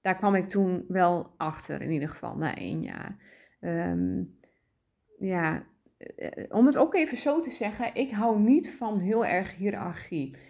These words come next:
Ehm, ik ben van mening dat je het allemaal samen moet doen. Eh, en dat was ook wel hoe Unilever daarin stond, maar het waren zoveel lagen.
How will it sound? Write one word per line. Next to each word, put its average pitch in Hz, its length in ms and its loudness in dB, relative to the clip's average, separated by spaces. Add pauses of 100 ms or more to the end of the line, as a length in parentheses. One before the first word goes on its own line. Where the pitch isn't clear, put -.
(320)
Ehm, 185 360 -2
ik 202 340 -6
ben 214 220 4
van 196 280 0
mening 185 560 4
dat 185 300 0
je 180 100 -2
het 165 220 -4
allemaal 226 500 2
samen 269 640 2
moet 170 240 2
doen. 214 360 2 (440)
Eh, 185 240 -4
en 185 80 -2
dat 214 160 0
was 208 240 0
ook 311 160 6
wel 214 180 4
hoe 202 280 2
Unilever 202 560 4
daarin 240 500 0
stond, - 440 -4
maar 202 160 0
het 180 140 0
waren 196 360 2
zoveel 220 840 6
lagen. 262 800 0